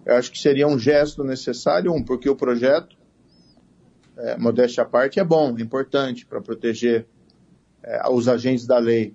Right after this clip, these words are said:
inclusive a polícia. É, dois, diante do contexto que nós vimos essa semana, daquelas frases infelizes do presidente, né, dos atos de vingança, seria um gesto necessário. Porque palavras, palavras, elas,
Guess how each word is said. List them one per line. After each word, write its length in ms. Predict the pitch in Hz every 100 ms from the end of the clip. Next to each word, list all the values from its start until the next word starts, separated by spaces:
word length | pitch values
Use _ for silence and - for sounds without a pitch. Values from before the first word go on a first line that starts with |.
| _
inclusive 360 | - 113 107 127
a 40 |
polícia. 600 | 127 135 123 123 - - - _ _ _ _ _ _ _ _ _
É, 220 | 110 107 104
dois, 800 | 139 165 202 139 - - - -
diante 380 | 120 139 139 139
do 100 | 151
contexto 600 | 165 131 135 143 139 127
que 40 |
nós 200 | 123 117
vimos 180 | 123 123
essa 140 | 123
semana, 420 | - 123 117 113
daquelas 460 | 110 110 117 120 120
frases 480 | 120 123 123 113 113
infelizes 680 | 120 120 110 127 151 131 113
do 100 | 110
presidente, 680 | 113 113 113 131 151 - - - - - - - _ _ -
né, 180 | 107 110
dos 240 | 107 101
atos 340 | 120 127 123 104
de 120 | 110
vingança, 680 | 107 101 117 160 - - - _ _ _ _ _ _ _ _ _
seria 400 | - 160 131 131
um 80 | 139
gesto 360 | 127 135 - 139
necessário. 640 | 143 147 - 123 117 117
Porque 220 | 202 233
palavras, 840 | 226 208 170 190 196 147 120 117 -
palavras, 580 | 139 139 170 180 180
elas, 640 | 175 175 175 180 - -